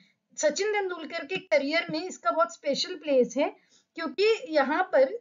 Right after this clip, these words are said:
उन्होंने बयालीस innings में सेवनटीन सेवेंटी एट हंड्रेड रन score किए थे।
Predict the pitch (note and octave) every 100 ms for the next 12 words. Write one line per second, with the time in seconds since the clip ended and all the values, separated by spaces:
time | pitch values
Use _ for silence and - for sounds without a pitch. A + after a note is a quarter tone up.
0 | D#4 D4 D#4+ E4+ F#4 C#4 C#4 A#3+ D4 F#4+
1 | - D4 C#4 C4+ A#3+ D#4 F4+ - C#4 D4
2 | E4 F#4+ F4 C#4+ C#4 C#4 D#4 D4 C#4+ D#4
3 | D4+ C#4+ D4+ C4+ C4 B3 B3 - - D4
4 | C#4+ C4+ B3 B3